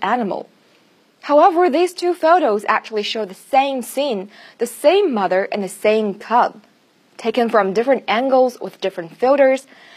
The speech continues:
the messages they portray as well as the feelings they give people are poles apart. Recently, a similar case occurred on social media.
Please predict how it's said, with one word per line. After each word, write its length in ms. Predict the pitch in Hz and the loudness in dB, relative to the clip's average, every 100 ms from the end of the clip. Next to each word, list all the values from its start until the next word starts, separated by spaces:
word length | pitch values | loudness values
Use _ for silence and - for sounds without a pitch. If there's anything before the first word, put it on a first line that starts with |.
| - | -2
the 100 | 294 | 0
messages 480 | 302 381 415 220 196 | 2 0 0 -6 -4
they 140 | 196 | -6
portray 720 | 190 196 185 - 254 233 190 | -4 -4 -4 -2 2 2 2
as 220 | - 208 | -2 -6
well 140 | 214 202 | -6 -6
as 120 | - | -8
the 120 | - | -10
feelings 520 | 196 - 320 269 175 175 | -12 0 2 2 0 -4
they 60 | |
give 340 | 170 233 240 - | -2 -2 -2 -6
people 380 | 165 170 175 - | -6 -2 -4 -4
are 80 | 190 | -8
poles 480 | 180 - 240 262 247 | -8 -4 2 2 2
apart. 500 | - - - - - _ _ _ _ _ | -6 -6 -6 -8 -10 _ _ _ _ _
Recently, 720 | 202 220 320 294 190 165 160 | -2 2 2 0 -2 -4 -4
a 80 | 196 | -6
similar 460 | - 285 285 214 - | -4 -2 0 2 0
case 280 | 214 180 - | 0 -2 -2
occurred 460 | 190 - 190 180 185 | -8 -2 0 0 0
on 60 | |
social 320 | 190 170 160 180 | -4 -4 -4 -4
media. 420 | 202 233 180 | -2 0 0